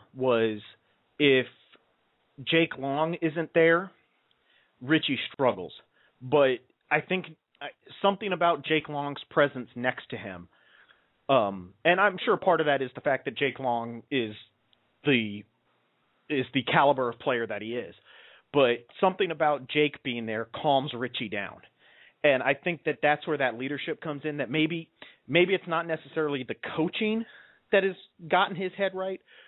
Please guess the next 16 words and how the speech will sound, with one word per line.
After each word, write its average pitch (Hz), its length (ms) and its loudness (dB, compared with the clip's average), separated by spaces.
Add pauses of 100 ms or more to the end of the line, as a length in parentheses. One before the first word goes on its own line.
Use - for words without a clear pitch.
(160)
but 151 180 4
it's 131 180 -4 (380)
Jake 160 240 0
Long 151 340 0
looking 135 260 -4
at 127 120 0
him 120 80 -4
and 117 80 -10
going, 113 220 -4
"What 117 160 -10
the 123 60 -6
hell, 120 200 -6
man?" 90 220 -12 (1080)
And, 120 380 2 (420)
yeah, 143 240 4
once, 185 280 2